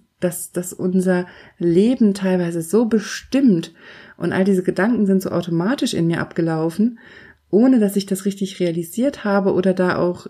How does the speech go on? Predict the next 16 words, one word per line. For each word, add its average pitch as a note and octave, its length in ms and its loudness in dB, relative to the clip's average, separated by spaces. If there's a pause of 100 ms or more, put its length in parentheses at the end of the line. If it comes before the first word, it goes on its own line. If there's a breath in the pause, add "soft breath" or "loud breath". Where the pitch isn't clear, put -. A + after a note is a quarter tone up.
(180)
irgendwie G#3+ 720 2 (520 loud breath)
eine, F3+ 800 2 (340)
ein F#3 160 -2
Stoppzeichen E3+ 880 0
hätte E3+ 200 -4
setzen D#3 360 -2
können C#3+ 260 -6
oder D3 240 -8
so. C3 300 -8 (160)
Das F3+ 160 -4
ist G3 140 -2
mir G#3 80 4
in F#3+ 80 4
dem F#3 100 4
Moment F3+ 320 2
aufgefallen G3+ 880 -2